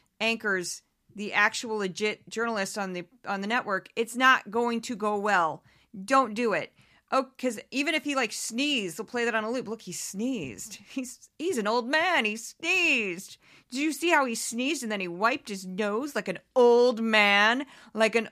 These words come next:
old senile man?" Okay, I'm getting too worked up.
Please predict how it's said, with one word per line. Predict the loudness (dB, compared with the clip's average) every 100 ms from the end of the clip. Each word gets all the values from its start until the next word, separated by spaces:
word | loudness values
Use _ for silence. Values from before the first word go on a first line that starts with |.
| 2
old | 6 8 8 6 2
senile | -6 -4 0 6 8 8 6 2
man?" | 2 4 6 4 2 -4 -10
Okay, | -8
I'm | -6
getting | -6 -8
too | -10
worked | -8 -8 -8
up. | -10 -10